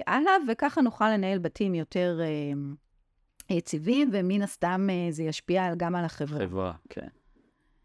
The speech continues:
Speaker 1: אמ, אז, אז מתוך זה אני, אני אומרת, השיחה הזאת היא מאוד חשובה, כי בעצם היא נותנת קצת, אה,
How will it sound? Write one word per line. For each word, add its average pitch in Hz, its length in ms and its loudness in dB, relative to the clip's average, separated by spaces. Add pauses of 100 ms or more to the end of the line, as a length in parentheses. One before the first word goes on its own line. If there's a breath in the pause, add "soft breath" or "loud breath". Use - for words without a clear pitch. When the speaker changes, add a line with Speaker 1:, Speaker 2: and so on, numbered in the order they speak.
(280)
Speaker 1:
אמ, 156 960 2 (720)
אז, 175 220 0 (1300)
אז 175 200 -2 (160)
מתוך 185 480 2
זה 226 120 6 (120)
אני, 269 120 6 (120)
אני 180 200 0
אומרת, 262 600 2 (280)
השיחה - 300 -2
הזאת 262 160 2
היא 208 80 -2
מאוד 202 200 0
חשובה, 247 420 0
כי - 100 0
בעצם 220 240 0
היא 208 80 2
נותנת 202 480 -2
קצת, - 440 -2 (280)
אה, 170 140 0